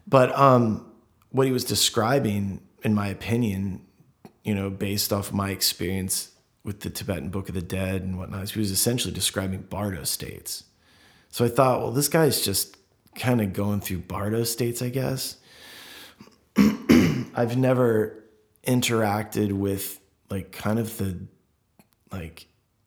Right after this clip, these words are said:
more aggressive or demonic kind of beings that are described in some of these things. Um,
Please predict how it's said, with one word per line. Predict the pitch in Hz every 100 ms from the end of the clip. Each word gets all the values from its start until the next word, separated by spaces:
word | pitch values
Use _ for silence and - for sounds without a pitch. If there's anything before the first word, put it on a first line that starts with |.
| _
more | 101 104 98
aggressive | 98 87 90 95 - 110 104 -
or |
demonic | 95 95 92 92 95 98 - -
kind | - 98 98
of | 92 104 _ -
beings | 95 95 101 104 107 104 -
that | 110 104 - -
are | 110
described | 120 117 - 123 135 131
in | 143
some | 135 139
of | 139
these | 135 - - -
things. | - 143 143 - _ _ - - - - - - - - - - _ -
Um, | 139 131 117 110 -